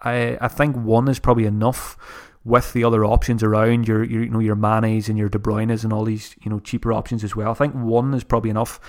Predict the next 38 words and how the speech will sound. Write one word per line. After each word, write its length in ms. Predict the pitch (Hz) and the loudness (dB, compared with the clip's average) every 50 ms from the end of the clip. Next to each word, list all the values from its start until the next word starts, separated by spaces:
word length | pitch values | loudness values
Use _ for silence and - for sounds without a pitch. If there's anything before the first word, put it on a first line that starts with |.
| - - - - - - | -20 -20 -20 -20 -10 -4
I'm 220 | - 123 139 147 | 0 0 2 4
not 260 | 147 139 135 - - | 6 4 4 4 2
overly 300 | 131 123 120 123 123 113 | 0 0 2 2 2 0
keen 380 | - - - - 110 113 120 120 | 0 -4 -4 -2 0 0 0 0
on 160 | - 113 107 | -2 -2 -2
the 80 | 104 101 | -2 -2
double 320 | - 104 104 117 120 123 | 0 -2 0 2 2 0
up 180 | 113 - - - - | 0 0 -4 -6 -6
at 160 | 110 101 - | -6 -6 -4
the 80 | - 104 | -2 -2
moment, 480 | 101 101 101 107 113 110 - - - _ _ - - - - _ - - | -2 -2 -2 -2 -4 -6 -8 -12 -20 _ _ -20 -20 -20 -20 _ -8 -4
um, 280 | 104 101 104 101 101 | -4 -2 -2 -2 -2
but 120 | - 117 113 | 0 0 2
I 60 | 113 | 4
do 120 | 123 131 | 4 6
like 220 | 127 123 117 107 - | 6 6 4 4 2
Dele 260 | 113 110 107 107 104 | 2 2 2 2 2
Alli. 240 | 101 101 107 110 110 | 0 0 0 -2 -2
I 40 | |
think 180 | 104 - 117 110 | 0 -2 -2 -2
there's 140 | 110 101 107 | -2 -2 0
no 160 | 123 120 113 | 2 2 2
doubting 460 | - 110 104 107 - 120 110 107 110 - | 2 2 0 0 0 -2 -4 -4 -4 -6
he's, 160 | 117 107 - - | -8 -8 -6 -8
he's 160 | - - 110 101 | -8 -6 -4 0
been 140 | 135 127 | 2 2
excellent. 460 | 113 104 101 - - - 113 107 107 - | 2 0 -2 -4 -4 -4 -4 -4 -2 0
New 140 | 131 139 | 2 2
lease 160 | 135 127 113 - | 4 2 2 0
of 80 | 117 | 0
life 240 | 113 110 113 - - | 0 0 0 -2 -4
under 160 | 113 113 110 | -4 -2 -2
Mourinho. 500 | 107 110 110 110 117 117 113 113 110 - - - - - - - - - - | -2 0 0 0 0 2 2 2 0 -2 -6 -18 -20 -20 -20 -20 -20 -16 -4
That 240 | - 135 131 131 131 | 2 4 4 4 4
goal 300 | - 135 123 123 120 117 | 4 6 6 6 6 4
he 120 | 104 110 120 | 2 0 -2
scored 500 | - - - - 113 110 113 110 107 - | -6 -6 -2 0 2 4 4 2 2 0
against, 840 | 113 110 - 113 110 107 107 104 - - - - _ - - - | -4 -6 -4 -2 -2 0 -2 -4 -6 -10 -16 -18 _ -18 -18 -18